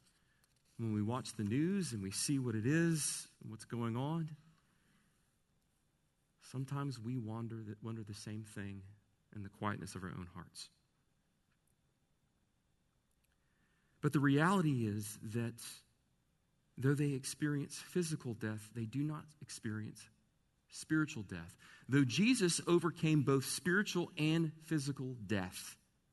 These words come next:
on the cross, for the believer, those two things are disjointed. It's the already but not yet. Right now, he has resurrected us spiritually.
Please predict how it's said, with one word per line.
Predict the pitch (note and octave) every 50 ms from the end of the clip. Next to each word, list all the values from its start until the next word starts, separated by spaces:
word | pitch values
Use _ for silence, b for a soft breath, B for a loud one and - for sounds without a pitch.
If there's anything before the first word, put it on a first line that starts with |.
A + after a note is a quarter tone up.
| _ _ _ _ _ _
on | A2 G#2+
the | G2+
cross, | G#2 - A#2 G2+ F2 F2 F2 - - - - - - _ _ _ _ _ _ _ _ _ _ _ _ _ _ _ _ _ _ _ _ _ _ _ _ _ _ _ _ _ _ _ _ _ _ _ _ _ _ _ _ _ _ _ _ _ _ _ _ _ _
for | - - C#3+ C3
the | B2+ B2
believer, | A#2+ C3+ C3 C#3 E3 G3 A3 G3+ C3+ A2+ G2 F#2+ - - - - _ _ _ _ _ _ _ _ -
those | C3 D3 D#3+ -
two | - - - E3 D#3
things | - - D3+ C#3 C3 B2 A#2 - - -
are | A2+
disjointed. | G2+ A2+ G#2 G2+ - - G2 G2 G2+ G#2 - - - - - C#3+ - _ _ _ _ _ _ _ _ _ _ _ _ _ _ _ _ _ _ _ _ -
It's | C#3+ - -
the | - - -
already | D3 D3 D3+ D3 D3 C#3+ C#3+ C3+
but | B2 C3+ B2+ -
not | A2+ A2 A2+ G#2+ - G2+
yet. | F#2+ F#2 F#2 - _ _ _ _ _ _ _ _ _ _ _ _ _ _ _ _ _ _ _ _ _ _ _ _ _ _ _ _ _ _ _ _ _ b b b b b b
Right | B2 D3+ F3+ F#3 D#3
now, | D#3+ D3+ E3 F3+ F#3 F3+ E3+
he | D3+ E3+ E3
has | D3+ C3 A#2 B2+
resurrected | D3 D3+ C3+ C#3+ B2 C3+ C3+ C3+ - B2+
us | A#2 A#2 A#2
spiritually. | - - - - - B2 B2 B2 A#2+ A#2+ - - G2 F#2+ F#2 F#2+